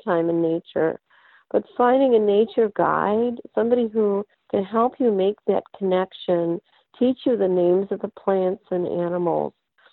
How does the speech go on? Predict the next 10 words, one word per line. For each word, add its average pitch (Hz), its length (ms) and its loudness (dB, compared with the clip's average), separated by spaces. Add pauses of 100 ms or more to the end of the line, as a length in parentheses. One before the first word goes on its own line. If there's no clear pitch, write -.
(240)
I 214 60 2
think 226 320 2
is, 185 280 4 (880)
um, 175 400 -2
the, 185 120 2 (220)
the, 180 180 2 (140)
uh, 196 80 0 (180)
the 202 100 0 (180)
first 208 260 4 (180)
step 160 320 -2